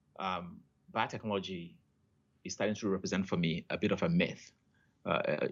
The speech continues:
you know, something that is overblown and, you know, it's not really gonna deliver the fixes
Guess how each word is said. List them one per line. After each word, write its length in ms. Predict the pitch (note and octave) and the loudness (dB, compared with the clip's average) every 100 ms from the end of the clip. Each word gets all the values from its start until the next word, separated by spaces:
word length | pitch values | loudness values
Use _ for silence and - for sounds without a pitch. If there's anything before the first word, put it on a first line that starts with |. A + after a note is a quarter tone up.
| - | -4
you 180 | - F#2 | -4 2
know, 140 | F2 | 2
something 360 | E2+ A#2 F#2+ G2 | 4 4 6 8
that 140 | F#2 | 8
is 380 | F2+ F2+ F2 - - _ _ _ _ - | 6 4 2 -2 -8 _ _ _ _ 0
overblown 720 | F#2+ F2+ G#2 A2+ F#2+ F2+ F#2 - - | 2 4 6 8 6 2 -6 -14 0
and, 360 | F2+ F2 E2+ - _ _ _ _ _ - - _ | 2 4 0 -6 _ _ _ _ _ -20 -20 _
you 80 | G#2+ | 2
know, 140 | G2 - | 4 4
it's 140 | G#2+ | 4
not 120 | B2 B2 | 6 8
really 120 | A2+ | 8
gonna 160 | A2+ F#2 | 6 4
deliver 340 | F#2 F#2+ G2 | 4 4 4
the 80 | F#2 | 2
fixes 640 | - - - - - - | 2 2 2 0 -2 -6